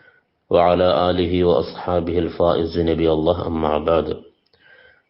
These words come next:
وعن أنس رضي الله عنه أن النبي صلى الله عليه وسلم كان لا يرد الطيب، رواه البخاري.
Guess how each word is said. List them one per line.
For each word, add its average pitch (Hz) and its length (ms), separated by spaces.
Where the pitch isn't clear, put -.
وعن 101 400
أنس 101 320
رضي 98 400
الله 92 440
عنه 85 240
أن 95 160
النبي 101 440
صلى 98 240
الله 92 300
عليه 87 200
وسلم 87 420
كان 101 280
لا 95 400
يرد 92 460
الطيب، 90 520
رواه 90 280
البخاري. 80 680